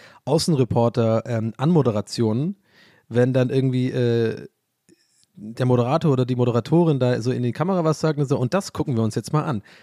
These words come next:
Dann laufen die ja immer so irgendwo in irgendeine Richtung, ne? Also es ist ja irgendwie, hat sich das etabliert, dass, dass man halt für den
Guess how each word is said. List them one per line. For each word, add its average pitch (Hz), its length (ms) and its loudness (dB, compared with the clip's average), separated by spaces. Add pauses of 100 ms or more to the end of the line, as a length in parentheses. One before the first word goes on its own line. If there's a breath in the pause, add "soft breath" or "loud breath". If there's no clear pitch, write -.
(120 loud breath)
Dann 120 260 -2
laufen 190 320 2
die 190 80 4
ja 165 60 4
immer 170 240 2
so 151 120 2
irgendwo 147 360 2
in 147 100 0
irgendeine 139 240 0
Richtung, 85 360 -4
ne? 120 220 -8 (380)
Also 127 160 -2
es 147 80 -2
ist - 60 -6
ja 139 100 -4
irgendwie, 165 240 0
hat - 140 -4
sich 165 100 -2
das 151 140 -2
etabliert, 151 500 0
dass, - 200 -2 (260 loud breath)
dass 135 160 -2
man 135 120 2
halt 131 160 0
für - 100 -2
den 120 220 0